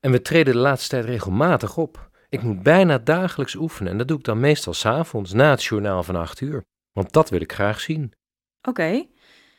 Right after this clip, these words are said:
Speaker 2: ik snap best dat je moet oefenen, maar dat kan je toch ook vroeger op de avond doen? En dan kijk je toch wat later op de avond naar het journaal?
Speaker 1: Tja, er zit wat in. Eh, hoe laat gaan jullie kinderen eigenlijk naar bed?
Speaker 2: Door de week om acht uur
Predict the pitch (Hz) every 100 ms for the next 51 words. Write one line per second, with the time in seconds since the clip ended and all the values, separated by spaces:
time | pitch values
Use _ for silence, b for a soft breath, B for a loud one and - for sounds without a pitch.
0 | b b 226 233 214 226 233 220 220 208
1 | - - 190 190 226 233 - 202 214 214
2 | 214 202 - 214 208 - 202 - 262 240
3 | 180 160 - 143 160 147 170 285 - _
4 | _ _ _ - 185 190 208 196 196 190
5 | 190 196 208 226 - - 160 156 - 151
6 | 151 143 - 151 170 285 _ _ _ _
7 | _ - - 80 82 90 85 _ - 85
8 | - 92 90 - 82 92 98 _ _ _
9 | _ - 82 87 92 101 120 120 120 156
10 | 165 165 156 - 165 165 165 165 170 160
11 | 151 147 156 156 151 160 196 190 _ _
12 | _ b b b b b 202 208 208 220
13 | 269 233 208 202 - 226 254 339